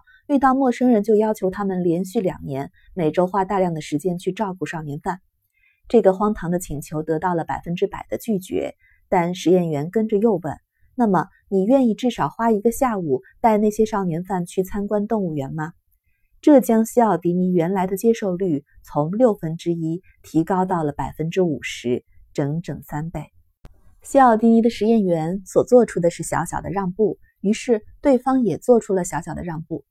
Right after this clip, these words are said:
由于西奥迪尼的实验对象是在潜意识中做出了这种回馈式的让步，所以有更多的人非理性地答应带领少年犯去参观动物园。这位教授发明了如此巧妙的实验，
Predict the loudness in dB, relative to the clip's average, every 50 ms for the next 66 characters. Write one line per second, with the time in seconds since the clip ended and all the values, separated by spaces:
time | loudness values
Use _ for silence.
0 | _ _ _ _ _ _ _ 4 6 6 6 6 4 2 2 2 0 0 0 0
1 | 0 2 0 -2 -2 -2 0 0 0 2 2 2 2 0 0 -2 -6 -6 -8 -8
2 | -6 -6 -4 -2 -2 -4 -4 -6 -4 -4 -4 -4 -2 -4 -4 -2 -2 -2 -2 -2
3 | -2 -4 -2 0 0 0 0 0 -2 -2 0 0 -2 -2 -2 -4 -4 -4 -4 -6
4 | -6 -6 -4 -6 -6 -4 -4 -4 -4 -4 -4 -8 -10 -12 -6 -2 -2 -2 -2 -4
5 | -10 -20 -20 0 2 4 4 6 6 4 4 2 2 2 2 4 2 2 2 0
6 | -2 -2 -4 -6 -4 -2 0 0 0 -2 -6 -6 -6 -6 -6 -6 -6 -8 -8 -8
7 | -6 -4 -4 -2 -2 -4 -6 -8 -12 -18 -6 -2 0 0 0 0 -2 -4 -6 -6
8 | -8 -8 -6 -6 -6 -6 -6 -6 -6 -6 -6 -6 -6 -8 -8 -6 -8 -8 -6 -6
9 | -6 -6 -6 -6 -6 -6 -6 -8 -8 -12 _ _ _ _ _ _ _ _ _ _
10 | _ _ _ _ _ 6 8 10 10 8 6 2 -2 0 0 0 0 0 -2 -2
11 | -2 -2 0 0 0 0 2 2 0 -2 -2 -4 -8 -10 -8 -8 -8 -8 -6 -6
12 | -6 -4 -4 -4 -6 -4 -4 -4 -2 0 -2 -2 -4